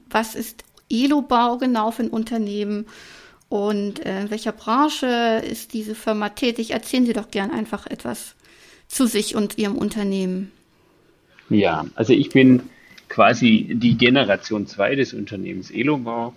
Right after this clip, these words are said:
Speaker 2: Mein Vater hat das Unternehmen neunzehnhundertzweiundsiebzig gegründet. Ähm, Elobau hat im Moment vier Geschäftsfelder. Das sind, äh, Bedienelemente und Systeme für den Off-Highway-Bereich,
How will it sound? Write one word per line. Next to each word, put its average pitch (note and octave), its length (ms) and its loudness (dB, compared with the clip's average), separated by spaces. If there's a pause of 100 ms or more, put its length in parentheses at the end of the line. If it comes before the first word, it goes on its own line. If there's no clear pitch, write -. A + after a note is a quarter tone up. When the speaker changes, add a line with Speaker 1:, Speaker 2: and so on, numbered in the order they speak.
Speaker 2:
Mein F#2+ 140 -8
Vater G2 400 -4
hat F#2+ 160 -14
das - 340 -12
Unternehmen G2+ 520 -8 (180)
neunzehnhundertzweiundsiebzig G2+ 1400 -4
gegründet. D#3 760 -2 (920)
Ähm, G#2 580 2 (440)
Elobau A2 680 6 (1000)
hat A2+ 220 2
im A2+ 140 0
Moment G#2 420 0
vier G#2 280 2
Geschäftsfelder. A#2+ 1160 -2
Das G2 320 -8
sind, G2 380 -6
äh, C2+ 400 -10 (200)
Bedienelemente G2+ 1080 -2
und F#2+ 180 -8
Systeme G2+ 720 -4
für - 160 -4
den F2+ 200 -8
Off-Highway-Bereich, B2 1160 -2